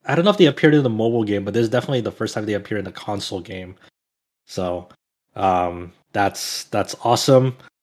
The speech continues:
And I think, uh, what a lot of people were really happy about, uh, are these next two ones. Um, they're, these are old units that have been in S R W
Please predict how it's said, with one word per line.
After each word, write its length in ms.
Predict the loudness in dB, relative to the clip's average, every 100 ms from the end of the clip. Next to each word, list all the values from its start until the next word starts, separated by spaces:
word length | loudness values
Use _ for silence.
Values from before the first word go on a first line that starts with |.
| _ -2
And 100 | 0
I 60 |
think, 200 | 2 2
uh, 120 | 2
what 220 | 2 4 6
a 40 |
lot 220 | 6 4
of 100 | 2
people 420 | 0 0 2 2
were 360 | 2 2 2 2
really 340 | 4 4 6
happy 320 | 2 0 -2 -4
about, 400 | -2 -4 -4 -4
uh, 360 | -2 -2 -2 -2
are 100 | -2
these 240 | 0 0
next 340 | -2 -4 -4
two 220 | -2 -2 0
ones. 540 | -2 -2 -4 -10 -12
Um, 460 | -8 -6 -6 -10 -18 _ _ _ _ 4
they're, 340 | 6 6 0
these 300 | 4 6 10
are 240 | 8 6 -2
old 400 | 2 2 2 0
units 720 | 0 4 4 4 -4 -10 -14 _ _ _ -8
that 240 | 4 4
have 420 | 6 4 2 0
been 200 | 2 2
in 100 | 2
S 220 | -2 -2 0
R 80 |
W 760 | 0 0 2 2 4 2 -2